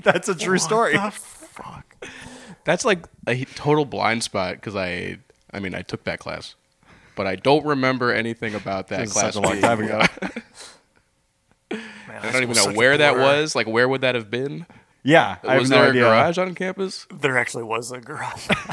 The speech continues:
Speaker 2: <laughs> attached to the building.
Speaker 3: Yeah.
Speaker 1: Was it near
Speaker 2: I'm
Speaker 1: the
Speaker 2: pretty sure.
Speaker 1: theater then?
Speaker 2: Yeah.
Speaker 1: Like, on that side of the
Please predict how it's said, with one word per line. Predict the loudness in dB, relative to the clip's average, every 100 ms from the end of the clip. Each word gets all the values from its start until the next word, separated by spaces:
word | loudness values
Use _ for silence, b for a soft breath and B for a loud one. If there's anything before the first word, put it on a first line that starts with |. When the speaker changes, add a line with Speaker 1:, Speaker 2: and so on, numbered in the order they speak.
| -12
Speaker 2:
<laughs> | -16 _ _ -6
attached | -6 -8 -10 -12
to | -8
the | -8
building. | -8 -12 -14 -14 -18 _ -6
Speaker 3:
Yeah. | 2
Speaker 1:
Was | 4 4
it |
near | 4 4
Speaker 2:
I'm |
Speaker 1:
the | 4
Speaker 2:
pretty | 2 -2
sure. | 2
Speaker 1:
theater | 2 0 -6 _ _ _ _ _
then? | -6 -4 -4 -6 _
Speaker 2:
Yeah. | -10 -10 -8 -6 -4
Speaker 1:
Like, | 0
on | 2 2
that | 0 0
side | -2 0
of | -2
the | -2 -4